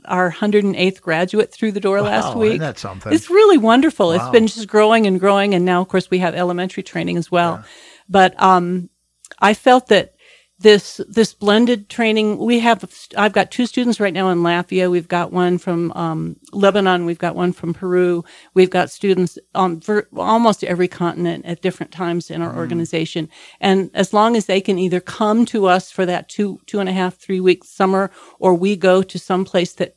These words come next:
Speaker 1: works for them and works for us, we try to be really flexible to get people
Speaker 2: Of course,
Speaker 1: through
Speaker 2: it would
Speaker 1: this
Speaker 2: be
Speaker 1: course.
Speaker 2: nice to have them come to the headquarters, let's call it headquarters,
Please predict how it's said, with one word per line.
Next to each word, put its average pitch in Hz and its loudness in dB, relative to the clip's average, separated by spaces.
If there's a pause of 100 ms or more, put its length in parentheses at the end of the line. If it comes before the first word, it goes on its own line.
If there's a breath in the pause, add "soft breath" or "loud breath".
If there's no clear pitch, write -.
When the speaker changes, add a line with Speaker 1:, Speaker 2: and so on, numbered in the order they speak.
(160)
Speaker 1:
works 170 -6
for 208 -2
them 208 -2 (380 soft breath)
and 180 0
works 180 -4
for 185 -2
us, 185 -2
we 196 -4
try 196 0
to 190 0
be 175 -4
really 170 -2
flexible 156 -10
to - -14
get - -10
people 165 -4
Speaker 2:
Of - -2
course, 180 2
Speaker 1:
through 180 4
Speaker 2:
it 156 0
would 151 -4
Speaker 1:
this 123 -12
Speaker 2:
be 131 -4
Speaker 1:
course. - -2
Speaker 2:
nice 151 -4
to 135 -12
have 127 -8
them 123 -14
come 147 -6
to 127 -10
the 110 -12
headquarters, 123 -8
let's 117 -12
call 127 -6
it 101 -12
headquarters, 110 -14